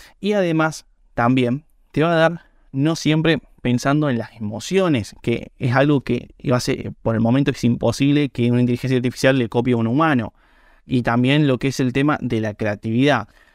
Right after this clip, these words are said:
Entonces es muy importante ver a este tema de la inteligencia artificial como un complemento, que de hecho muchas agencias ya están empezando a tratar de implementarlas. Nosotros de nuestra parte estamos obviamente también testeando, estamos aprendiendo,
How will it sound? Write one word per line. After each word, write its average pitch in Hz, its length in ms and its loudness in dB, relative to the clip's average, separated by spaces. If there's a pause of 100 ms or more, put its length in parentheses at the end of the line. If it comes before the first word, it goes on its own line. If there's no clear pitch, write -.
(160)
Entonces 175 680 -2
es 143 200 -4
muy 180 240 0
importante 147 680 0 (640)
ver 139 320 0
a 113 160 2
este 131 220 -4
tema 147 240 2
de 123 60 2
la 117 80 2
inteligencia 120 500 -2
artificial 143 540 0 (120)
como 135 220 -2
un 151 240 -2
complemento, 110 800 -2
que 135 240 -2
de 123 120 -2
hecho 123 220 -2
muchas 131 320 -4
agencias 135 640 -2 (400)
ya - 100 0
están 135 360 0
empezando 123 480 0
a - 20 0
tratar 117 400 0
de 127 80 -2
implementarlas. 107 1000 -4 (440)
Nosotros 165 380 2
de 139 40 0
nuestra 131 280 0
parte 160 440 0
estamos 147 500 -2
obviamente 135 400 0
también 127 360 0
testeando, 160 580 0
estamos 135 360 -2
aprendiendo, 139 760 0